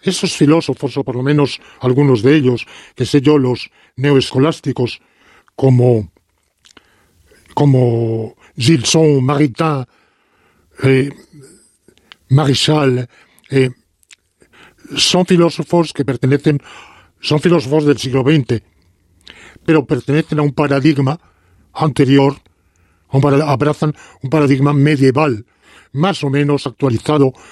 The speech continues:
o reelaborado según los casos". Bueno, pues eso es así, pero yo no creo que eso sea motivo para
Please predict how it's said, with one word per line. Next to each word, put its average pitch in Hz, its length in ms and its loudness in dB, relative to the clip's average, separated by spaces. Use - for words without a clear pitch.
o 135 120 0
reelaborado 135 720 2
según 135 320 0
los 123 140 -2
casos". - 360 -12
Bueno, 185 200 2
pues 147 200 2
eso 175 140 0
es 160 100 -4
así, 151 320 0
pero 151 220 2
yo 147 160 0
no 170 140 0
creo 160 180 2
que 156 100 0
eso 160 160 0
sea 143 220 2
motivo 131 500 -2
para 131 400 0